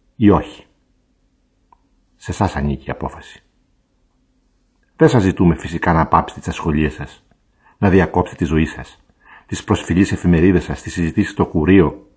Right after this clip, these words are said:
τις κυριακές σας στα γήπεδα. Μια λέξη μόνο.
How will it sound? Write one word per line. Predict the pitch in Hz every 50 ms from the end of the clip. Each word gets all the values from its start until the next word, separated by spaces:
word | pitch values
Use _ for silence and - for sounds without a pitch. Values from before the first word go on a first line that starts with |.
| _ _ _
τις | _ - -
κυριακές | - - 82 82 73 - 87 78
σας | - 80
στα | - 73
γήπεδα. | 76 80 - - 73 - - - _ _ _ _ _ _ _ _ _ _ _ _ _ _ _ _ _ _ _ _ _ _ _ _ _ _ _ _ _ _ _ _ _ _
Μια | - 92 101 101
λέξη | 101 95 - - - 76
μόνο. | 67 65 67 69 -